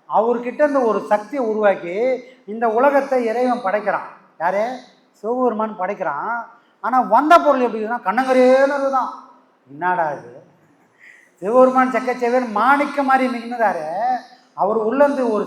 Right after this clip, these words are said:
சக்தியை உருவாக்கி வெளியே தூக்கி போறாரு, அது கண்ணங்கரேன்னு இருக்குதான். யார் அது? பராசக்தியோட அம்சம். அதனால்தான்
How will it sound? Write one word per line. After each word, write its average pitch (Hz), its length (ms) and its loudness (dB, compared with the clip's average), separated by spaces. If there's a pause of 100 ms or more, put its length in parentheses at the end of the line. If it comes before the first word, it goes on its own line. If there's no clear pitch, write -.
சக்தியை 220 340 -4
உருவாக்கி 196 400 -2 (380)
வெளியே 233 260 -2
தூக்கி 196 180 -6
போறாரு, 175 300 -2
அது 165 160 -8
கண்ணங்கரேன்னு 185 540 -8
இருக்குதான். 131 300 -18 (800)
யார் 175 220 -2
அது? 147 160 -8 (560)
பராசக்தியோட 160 680 -8
அம்சம். 127 260 -20 (1000)
அதனால்தான் 175 460 -2